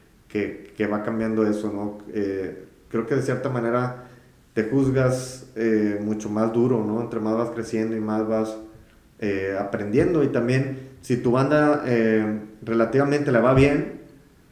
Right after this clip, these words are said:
de cierta manera, hay gente que está pendiente, hay gente que te está juzgando y hay gente que está esperando cosas de ti. Entonces, muchas veces esa presión también para mucha gente puede ser como, como más, ¿no? Y de que,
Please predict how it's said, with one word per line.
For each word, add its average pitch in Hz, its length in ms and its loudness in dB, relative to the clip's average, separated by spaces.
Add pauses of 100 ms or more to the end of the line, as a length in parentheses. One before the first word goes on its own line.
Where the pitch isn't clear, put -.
(200)
de 110 140 0
cierta 123 240 2
manera, 127 540 0 (180)
hay 120 120 2
gente 147 400 2
que 131 60 0
está 123 260 -2
pendiente, 127 400 2
hay 123 60 4
gente 135 320 2
que 143 80 4
te - 100 4
está - 180 -2
juzgando 127 460 0
y 123 40 6
hay 120 80 2
gente 127 320 0
que 127 60 0
está 120 140 -2
esperando 120 380 -2
cosas 120 200 -4
de 120 100 0
ti. 127 120 -6
Entonces, 123 320 -2
muchas 127 300 0
veces 123 260 0
esa 127 160 -4
presión 117 320 -4
también 117 380 -2 (480)
para 117 180 4
mucha 117 220 0
gente 127 260 -2
puede 113 240 0
ser 110 220 -2
como, 113 480 -4 (840)
como 110 260 0
más, 117 440 4
¿no? 117 200 2
Y 113 140 6
de 110 160 0
que, - 380 -4